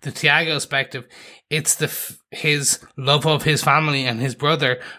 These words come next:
versus his faith in the, the, the system of justice, of the police force, of,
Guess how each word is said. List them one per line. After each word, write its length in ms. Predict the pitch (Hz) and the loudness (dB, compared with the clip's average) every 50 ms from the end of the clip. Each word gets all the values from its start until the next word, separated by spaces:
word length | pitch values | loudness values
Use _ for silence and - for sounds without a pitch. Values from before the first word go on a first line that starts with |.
| _ _ - | _ _ -4
versus 420 | - 156 147 143 - 156 143 113 - | 0 2 4 4 4 2 0 0 0
his 320 | - 151 143 135 113 - - - - _ - | 2 2 2 2 0 -2 -6 -10 -20 _ -14
faith 480 | - - - - 170 156 147 147 143 - | -12 -6 0 4 4 4 4 4 0 -4
in 240 | 143 147 143 143 | -6 -6 -4 -4
the, 300 | 135 135 131 131 131 117 _ - | -4 -4 -4 -6 -8 -12 _ -8
the, 260 | 143 135 127 127 123 | -6 -6 -6 -8 -10
the 140 | 120 139 135 | -8 -4 2
system 640 | - - - 165 160 - - - 170 139 123 127 - - | 2 4 4 4 2 2 2 2 0 -4 -4 -6 -8 -2
of 400 | 135 143 139 135 131 120 - - | 0 0 0 0 -2 -6 -10 -8
justice, 540 | - 147 143 143 - - - 139 123 - - | -4 -4 -4 -2 -2 -4 -4 -4 -4 -6 -6
of 120 | 127 120 | -8 -10
the 80 | - 127 | -12 -14
police 380 | - - 139 135 143 151 147 | -12 -10 -10 -8 -6 -6 -8
force, 360 | - - 139 127 123 - - - | -8 -10 -12 -14 -10 -8 -8 -8
of, 220 | 131 123 120 | -8 -10 -12